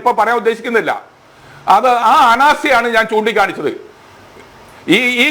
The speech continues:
കാര്യത്തിൽ ഇടപെടാൻ ഇവിടുത്തെ, ഇവിടുത്തെ രാഷ്ട്രീയ നേതൃത്വമോ ഇവിടുത്തെ ഭരണ നേതൃത്വമോ കേന്ദ്ര വ്യോമയാന മന്ത്രിയോ സിവിൽ ഏവിയേഷൻ ഡി ജി സി എ ആയിട്ട് ബന്ധപ്പെടാനൊന്നും ആരും മെനക്കെട്ടില്ല എന്നുള്ളതും വളരെ വേദനാജനകമാണ്. ഒരിക്കലും മാപ്പർഹിക്കാത്ത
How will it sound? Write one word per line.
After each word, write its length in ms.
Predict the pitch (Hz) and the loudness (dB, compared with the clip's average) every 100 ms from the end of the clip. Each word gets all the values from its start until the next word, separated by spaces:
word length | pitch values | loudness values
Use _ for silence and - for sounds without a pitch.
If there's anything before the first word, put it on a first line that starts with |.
| 269 | 2
കാര്യത്തിൽ 420 | 240 262 277 294 269 | 4 4 0 0 2
ഇടപെടാൻ 400 | 226 269 269 233 - - - _ 175 | 2 2 2 2 -2 -16 -20 _ -2
ഇവിടുത്തെ, 320 | 240 240 254 226 226 | 0 0 -2 -2 0
ഇവിടുത്തെ 280 | 214 240 240 | 0 0 2
രാഷ്ട്രീയ 400 | 214 226 233 262 | 4 2 2 -2
നേതൃത്വമോ 460 | 247 240 233 254 226 | 0 0 0 0 0
ഇവിടുത്തെ 220 | 202 226 | 0 0
ഭരണ 300 | 208 208 240 247 | 2 0 0 0
നേതൃത്വമോ 400 | 233 226 233 151 - - - - 175 | 0 -2 -4 -4 -10 -20 -20 -2 2
കേന്ദ്ര 280 | 196 226 254 233 | 2 2 2 4
വ്യോമയാന 340 | 233 240 240 | 2 2 0
മന്ത്രിയോ 460 | 240 214 226 226 139 - - - - | 0 -2 0 0 -2 -6 -18 -20 -4
സിവിൽ 280 | 175 220 240 | 0 2 2
ഏവിയേഷൻ 300 | 240 226 240 202 | 2 0 -2 -4
ഡി 60 | 226 | -4
ജി 100 | 247 233 | -4 -2
സി 100 | 240 240 | 0 2
എ 40 | |
ആയിട്ട് 200 | 233 220 233 | 2 0 -2
ബന്ധപ്പെടാനൊന്നും 680 | 208 220 208 214 214 208 214 | 0 0 0 -2 -2 -4 -2
ആരും 440 | 185 202 220 226 214 | 2 2 2 2 0
മെനക്കെട്ടില്ല 640 | 196 202 214 208 208 208 196 | -2 -2 -4 -4 -2 0 0
എന്നുള്ളതും 420 | 196 190 180 - - - - - - 147 | -2 -4 -4 -8 -12 -20 -20 -20 -2 2
വളരെ 260 | 175 214 208 | 2 2 2
വേദനാജനകമാണ്. 960 | 190 202 220 220 214 208 196 196 196 233 - - - - | 2 2 0 0 0 0 0 0 -2 -6 -12 -20 -6 0
ഒരിക്കലും 480 | 190 247 - 254 254 | 2 0 0 2 2
മാപ്പർഹിക്കാത്ത 840 | 208 202 254 226 214 208 220 208 | 2 2 2 0 0 0 0 0